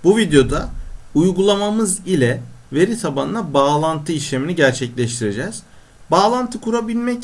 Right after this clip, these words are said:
için veri tabanı bilgisine ihtiyacımız var. Bağlantı bilgisine ihtiyacımız var. Burada geliyorum.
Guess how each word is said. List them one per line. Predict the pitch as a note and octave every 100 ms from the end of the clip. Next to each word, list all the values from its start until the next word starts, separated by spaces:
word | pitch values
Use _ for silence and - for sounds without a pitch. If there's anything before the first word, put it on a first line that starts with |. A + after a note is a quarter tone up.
| -
için | A3 A3 F#3 G3+ - - - -
veri | C3+ G#3 C#4
tabanı | G3 F3+ A3 A#3
bilgisine | F3 E3+ E3+ - E3+ E3
ihtiyacımız | D3 D3 C3 B2+ B2+ A#2
var. | A2 G#2
Bağlantı | A2+ B2 B2+ C3+ C#3
bilgisine | C3+ A#2 A2+ - B2
ihtiyacımız | A#2+ A#2+ G#2+ G2 G2 F#2+ A2+
var. | B3+ - - - - - - - - -
Burada | A#3+ A#3
geliyorum. | A3 A#3 A3+ G#3+ A#3